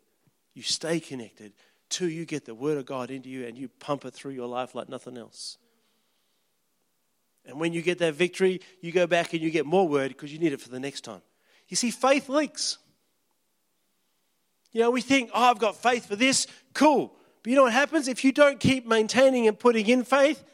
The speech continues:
it goes like this. You gotta keep putting it back in and putting it back in. We gotta stay in the Word of God and we gotta stay connected to each other.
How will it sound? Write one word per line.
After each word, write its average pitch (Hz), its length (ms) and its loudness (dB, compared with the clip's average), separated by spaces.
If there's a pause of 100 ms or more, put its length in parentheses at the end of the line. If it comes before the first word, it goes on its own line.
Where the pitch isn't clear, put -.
(380)
it 185 100 -14
goes 220 240 0
like 208 160 2
this. - 440 -2 (960)
You 254 100 -2
gotta 254 160 4
keep 233 260 -4
putting 233 260 2
it 226 120 0
back 240 220 0
in 254 220 0 (200)
and 202 100 -4
putting 254 240 4
it 240 80 0
back 233 220 0
in. 262 180 0 (200)
We 285 100 0
gotta 262 180 4
stay 294 340 2
in 247 80 0
the 214 120 2
Word 226 180 4
of 214 60 0
God 233 240 2
and 233 80 -2
we 254 80 0
gotta 254 140 2
stay 247 260 0
connected 240 520 -2
to 220 140 -10
each 233 160 -8
other. 233 260 -4